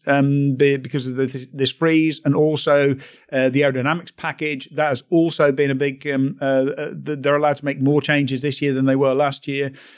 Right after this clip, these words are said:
Um, so there's just more, uh, engineers have got more possibilities, and it looks like, because we know that, uh, you know, Ducati's credo is to, um, you know, innovate, really innovate, and they have been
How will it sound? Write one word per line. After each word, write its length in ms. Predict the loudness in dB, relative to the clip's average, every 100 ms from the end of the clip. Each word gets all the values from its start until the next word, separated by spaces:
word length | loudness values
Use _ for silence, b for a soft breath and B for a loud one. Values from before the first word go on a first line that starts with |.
| B
Um, 340 | 2 2 2
so 160 | 0 0
there's 140 | 0
just 240 | -2 -2 2
more, 960 | 4 4 4 4 4 4 4 4 2 0
uh, 120 | -2 0
engineers 400 | 2 4 4 2
have 100 | 0
got 120 | 0
more 180 | 0 -2
possibilities, 720 | 0 -2 -2 -2 -2 -2 -2
and 120 | -2
it 120 | 0
looks 260 | 2 0 0
like, 420 | 0 0 -2 -12 b b b b -6
because 240 | -2 0
we 100 | 2
know 280 | 2 4 4
that, 320 | 2 0 -4 -10
uh, 300 | -2 0 2
you 80 | 2
know, 140 | 2 2
Ducati's 720 | 0 -2 -4 -4 -4 -2 -2
credo 460 | -2 0 2 2 0
is 240 | -2 -4
to, 540 | -2 2 4 6 4 2 B B B _
um, 960 | 0 2 2 -2 -2 0 2 4 2 0 -10 -2
you 100 | -2
know, 120 | 0
innovate, 420 | 4 4 4 -2 -8
really 440 | 0 2 4 2
innovate, 340 | 0 0 -2 -2
and 120 | 0
they 80 | 0
have 200 | 0 -2
been 240 | -6 -6